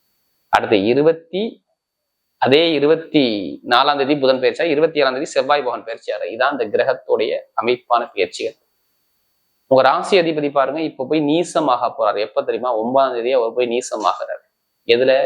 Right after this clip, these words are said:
கன்னி ராசியில அவர் நீசமாவார். கன்னி ராசி நீசமானாலும் இது நீச பங்க ராஜயோகத்தை கொடுக்கும். இதுல ஒரு விசேஷமான ஒரு விஷயம் இருக்கு, என்ன தெரியுமா? இருபத்தி நாலாம் தேதி வரை இந்த புதன் பகவான்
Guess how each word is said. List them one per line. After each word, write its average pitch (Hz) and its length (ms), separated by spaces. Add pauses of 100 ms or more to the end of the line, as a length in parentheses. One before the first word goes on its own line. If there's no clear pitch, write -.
(300)
கன்னி 156 360 (120)
ராசியில 120 360
அவர் 110 200
நீசமாவார். 117 640 (2500)
கன்னி 220 300
ராசி 185 260
நீசமானாலும் 185 640
இது 165 160
நீச 180 300
பங்க 165 160 (100)
ராஜயோகத்தை 143 440
கொடுக்கும். 120 260
இதுல 110 200
ஒரு 110 80 (100)
விசேஷமான 160 560 (100)
ஒரு 147 140
விஷயம் 135 240
இருக்கு, 110 300
என்ன 123 160
தெரியுமா? 104 280 (1300)
இருபத்தி 208 420 (120)
நாலாம் 135 260
தேதி 120 180
வரை 139 140
இந்த 131 160
புதன் 139 240
பகவான் 123 360